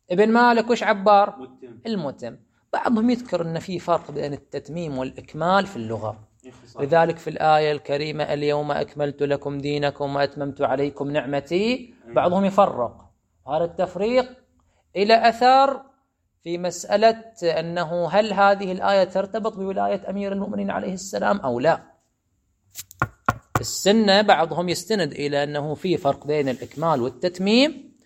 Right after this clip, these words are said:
Speaker 1: لذلك ينفي أن هذا المقطع له علاقة بولاية أمير المؤمنين عليه السلام. أنا قاري هذا البحث من زمان، لذلك هذه المسألة مهمة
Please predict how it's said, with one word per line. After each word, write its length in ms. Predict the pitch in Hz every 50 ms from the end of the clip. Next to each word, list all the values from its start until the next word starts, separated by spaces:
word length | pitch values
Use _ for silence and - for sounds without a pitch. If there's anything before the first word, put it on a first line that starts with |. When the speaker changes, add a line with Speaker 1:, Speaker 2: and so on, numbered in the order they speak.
| _ _ _ _
Speaker 1:
لذلك 460 | - 139 135 160 175 202 208 196 - 254
ينفي 300 | 269 240 - - 175 165
أن 160 | 165 160 160
هذا 320 | 151 160 160 165 156 160
المقطع 560 | 156 156 160 175 175 - - - 226 240 240 - - - - _ -
له 280 | 185 196 165 180 180 160
علاقة 440 | 151 165 175 180 185 185 - 185
بولاية 600 | 165 156 156 156 156 160 160 170 175 170 - -
أمير 240 | 147 143 147 151 147
المؤمنين 440 | 143 135 131 - - 123 135 147 143
عليه 240 | 123 120 120 127 127
السلام. 360 | 110 - - 113 110 113 113
أنا 200 | 196 202 175 180
قاري 160 | 175 175 170
هذا 220 | 156 160 160 151 156
البحث 300 | 147 143 156 - - 139
من 120 | 127 120
زمان، 400 | 117 139 175 220 233 226 240 240 - - - - - _ -
لذلك 460 | 160 156 156 175 185 208 226 214 -
هذه 160 | 185 175 170 175
المسألة 380 | 180 185 180 - 190 190 185
مهمة 920 | 175 175 170 208 226 214 202 185 180 175 170 170 165 165 160 165 160 160 160